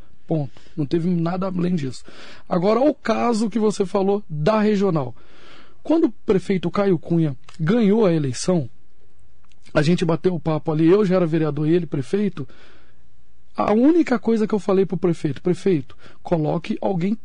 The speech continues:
técnico na regional, que entenda os problemas da regional. Não vai simplesmente colocar uma pessoa, ah, eu vou colocar o, o fulano de tal porque ele me ajudou na eleição." Porque se Butujuru e César ficar desamparado, muito buraco, alguma coisa, as pessoas vão entender que sou eu.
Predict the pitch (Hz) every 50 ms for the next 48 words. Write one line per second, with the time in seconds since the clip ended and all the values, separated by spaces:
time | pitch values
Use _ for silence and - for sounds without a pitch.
0 | - - 190 180 185 185 - 156 147 - 147 139 139 143 131 127 123 120 113 113
1 | - - 185 196 185 - - 196 220 208 208 - - - 165 139 147 160 165 156
2 | 143 123 127 131 135 127 120 123 117 113 107 - - - - - - - - 160
3 | 196 233 226 175 180 196 214 220 - - 220 175 - 190 165 175 190 180 - -
4 | 185 180 170 - 175 175 175 170 - 165 151 - - 196 202 196 220 247 254 220
5 | - - - - - - - 180 165 208 202 - 208 202 190 - - 202 196 196
6 | 196 190 175 - - - - - - 175 - - 202 202 208 190 170 - 208 208
7 | 190 180 - 226 208 208 202 202 190 190 175 185 180 175 170 165 151 143 - -
8 | 143 120 - - - - - - - - 214 170 - - 240 233 226 214 185 -
9 | - - - - - - - - - - - 294 294 294 285 - - 262 233 208
10 | 233 226 220 220 220 208 - - - - 175 170 156 127 151 151 - - 196 180
11 | - - 202 208 202 196 185 160 151 - - 156 151 208 226 240 240 190 - 214
12 | 185 175 170 170 170 156 147 147 151 180 226 247 - 240 185 196 208 190 185 180
13 | 170 160 - 190 185 220 208 226 247 254 240 - 240 185 - 247 226 233 233 233
14 | 208 233 214 208 220 - - - - 233 214 196 208 220 220